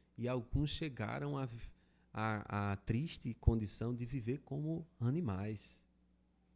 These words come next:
O Antigo Testamento faz referência à, à imagem de animais para se referir a quando um crente não está obedecendo como deveria obedecer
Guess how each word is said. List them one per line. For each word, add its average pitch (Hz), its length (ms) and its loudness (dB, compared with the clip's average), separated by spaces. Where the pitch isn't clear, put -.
O 131 140 4
Antigo 147 340 2
Testamento 127 640 0
faz 120 240 0
referência 120 800 -2
à, 117 400 0
à 113 40 -2
imagem 120 420 2
de 127 140 8
animais 123 1040 2
para 117 160 0
se - 160 0
referir 120 500 4
a 104 160 4
quando 139 460 2
um 139 80 0
crente 135 580 0
não 117 320 2
está 113 320 0
obedecendo 110 800 6
como 117 200 0
deveria 107 320 6
obedecer 101 640 6